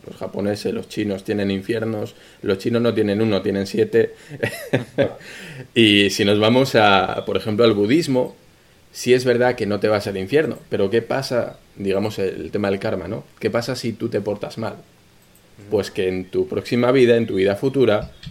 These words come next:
Speaker 1: vas a ser un gusano.
Speaker 2: Ujú.
Speaker 1: Entonces, sí es cierto, no te vas, no te vas al infierno,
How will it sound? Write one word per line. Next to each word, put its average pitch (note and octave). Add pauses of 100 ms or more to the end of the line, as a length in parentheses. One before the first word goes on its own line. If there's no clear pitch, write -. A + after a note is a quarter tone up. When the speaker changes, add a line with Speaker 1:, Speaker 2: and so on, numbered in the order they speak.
Speaker 1:
vas G2+
a G2
ser G#2+
un F#2
gusano. G2+ (400)
Speaker 2:
Ujú. A#2+
Speaker 1:
Entonces, B2+
sí D#3
es D3
cierto, E3+
no F#2+
te A#2+
vas, C#3
no G#2+
te A#2
vas C#3
al C#3+
infierno, A#2+